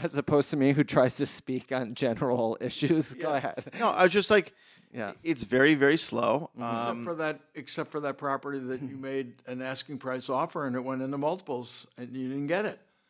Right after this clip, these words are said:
Speaker 2: Right, but I mean, that's, that's an area that I, I've never done business in.
Speaker 3: But it's a, it's a significant price. It was two six fifty.
Speaker 2: But that's also that, that price range is, things are still happening.
Speaker 3: Yeah,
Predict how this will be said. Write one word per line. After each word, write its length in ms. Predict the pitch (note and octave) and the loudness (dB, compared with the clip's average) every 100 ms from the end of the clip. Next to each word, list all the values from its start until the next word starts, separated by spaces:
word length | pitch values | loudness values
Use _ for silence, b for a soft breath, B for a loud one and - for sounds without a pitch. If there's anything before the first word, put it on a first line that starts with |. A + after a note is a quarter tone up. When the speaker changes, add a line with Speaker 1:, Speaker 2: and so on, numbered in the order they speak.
| _ _ | _ _
Speaker 2:
Right, 360 | F#3+ A#3 F#3 B2+ | 0 4 4 4
but 180 | D3+ C#3+ | 2 4
I 100 | E3 | 2
mean, 200 | E3 F3 | 2 4
that's, 340 | F#3+ F#3+ - | 4 4 2
that's 340 | - D#3+ D#3 - | -2 2 2 2
an 100 | C3 | 0
area 540 | B2 C3+ C3 A#2 A#2 | 4 6 6 6 4
that 240 | G#2+ A2 G2 - | 2 -2 -4 -4
I, 300 | G#2 G#2 G2+ - | -4 -4 -6 -14
I've 300 | G#2 G#2 F#2 | -14 -14 -14
never 240 | G#2 A2 A2+ | -8 -8 -6
done 240 | G2+ G#2+ | -8 -8
business 520 | G#2 E3 E3 E3 C#3+ | 0 0 2 2 2
in. 640 | - C3+ C3 B2+ A#2+ A#2 A2 b b b - | 2 2 4 2 0 -2 -6 b b b -12
Speaker 3:
But 120 | F#3 | -10
it's 180 | D3+ D#3+ | -6 -8
a, 60 | - - | -10 -14
it's 300 | C#3 - C#3 | -14 -12 -12
a 60 | |
significant 640 | B2 C#3+ A#2 C#3 C#3 B2+ C3 | -10 -10 -6 -6 -6 -8 -6
price. 380 | C3+ C3+ C#3+ C3+ | -4 -4 -4 -8
It 40 | |
was 160 | A2 - | -10 -12
two 220 | - C3+ | -10 -10
six 380 | - C3 - - | -8 -10 -10 -12
fifty. 520 | - C3+ - D#3 E3 | -8 -8 -6 -8 -8
Speaker 2:
But 120 | D#3 D3+ | -10 -4
that's 180 | D3+ - | 0 4
also 240 | D3+ D#3+ | 4 4
that, 320 | C#3 C#3+ - | 6 4 4
that 160 | C3+ B2+ | 4 4
price 280 | D3 D3 D3+ | 4 4 4
range 180 | C#3 A#2 | 2 2
is, 220 | A2+ - _ _ | -2 -4 _ _
things 220 | - C3+ A#2 | -8 -6 -6
are 60 | |
still 200 | A2+ A#2+ | -8 -10
happening. 440 | G#2+ A2+ B2 F#2+ - | -6 -4 -4 -8 -12
Speaker 3:
Yeah, 220 | D#3 E3 | -8 -8